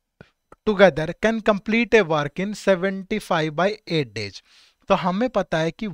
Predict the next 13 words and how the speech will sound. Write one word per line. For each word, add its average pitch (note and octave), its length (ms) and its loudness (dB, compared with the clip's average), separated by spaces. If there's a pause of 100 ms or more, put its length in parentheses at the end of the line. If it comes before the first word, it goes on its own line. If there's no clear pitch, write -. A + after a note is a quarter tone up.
(120)
work A3 300 2
is E3 160 -8
equal D#3 300 -6
to C#3+ 180 -8
होता B2 300 -8
है B2 260 -6 (720)
time F#3+ 420 -2 (240)
into D3+ 400 -10 (240)
efficiency, C3 800 -10 (200)
ठीक E3+ 180 -4
है F#3+ 60 2
भाई। F#3 160 0 (320)
तो G#3 80 -4